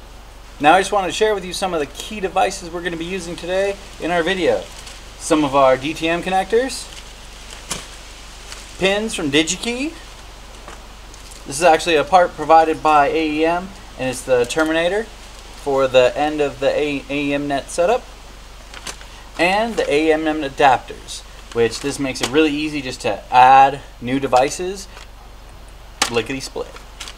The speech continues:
One thing to notice, I left my wires relatively long for my air fuel ratio gauge because I knew I was gonna come back to this and do this. Um, but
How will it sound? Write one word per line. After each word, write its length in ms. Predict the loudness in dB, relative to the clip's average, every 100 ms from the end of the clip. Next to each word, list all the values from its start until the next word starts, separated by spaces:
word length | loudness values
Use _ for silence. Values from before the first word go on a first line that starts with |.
| -18 -20 -20 -20 -20 -20 -12 -6
One 160 | -2
thing 140 | -2 -2
to 80 |
notice, 280 | -2 -2 -2
I 100 | -2
left 200 | -2 -2
my 100 | -2
wires 340 | 0 0 0 0
relatively 440 | -2 -2 -4 -4
long 400 | 0 0 0 -6 -14 -20 -20 -4
for 220 | -2 0
my 220 | -2 -4
air 140 | -4
fuel 160 | -4 -2
ratio 340 | -2 -2 -4
gauge 460 | -4 -4 -6 -8 -14 -16 -18
because 260 | -6 -4
I 60 | -4
knew 80 | -8
I 60 |
was 100 | -10
gonna 100 | -12 -14
come 140 | -10 0
back 280 | 2 2
to 60 | -2
this 280 | -10 -10 -12
and 100 | -14 -16 -14
do 160 | -8 -6
this. 320 | -6 -8 -10 -16 -18 -18 -18 -10
Um, 360 | -6 -6 -8 -12 -18 -20 -6
but 220 | -4 -4